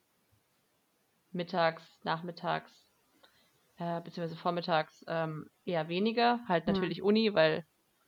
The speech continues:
Speaker 1: das ist ja auch das Problem der Eulen.
Speaker 2: Ja.
Speaker 1: Das ganze Leben richtet sich nicht nach dir so,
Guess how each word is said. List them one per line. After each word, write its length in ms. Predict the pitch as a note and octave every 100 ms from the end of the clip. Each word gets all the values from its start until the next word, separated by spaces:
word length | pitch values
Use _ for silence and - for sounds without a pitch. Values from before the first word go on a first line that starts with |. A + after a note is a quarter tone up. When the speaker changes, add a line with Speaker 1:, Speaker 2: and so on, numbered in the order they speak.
| _ -
Speaker 1:
das 160 | F#3
ist 140 | F#3 F3+
ja 140 | E3
auch 40 | F#3
das 180 | G3+
Problem 340 | - G3 G3+ G3+
der 140 | G3
Eulen. 480 | F#3 G3 G#3 G3+ - _ _ _
Speaker 2:
Ja. 120 | F#3+
Speaker 1:
Das 180 | F#3 -
ganze 560 | F3+ F#3 F#3+ F#3+ F#3+ F3+
Leben 320 | F#3 G3 G#3
richtet 380 | G3 A#3 A3 -
sich 180 | F3 E3+
nicht 200 | E3+ F3+
nach 200 | E3+ F3+
dir 340 | F3+ E3+ F3 F3+
so, 260 | E3 E3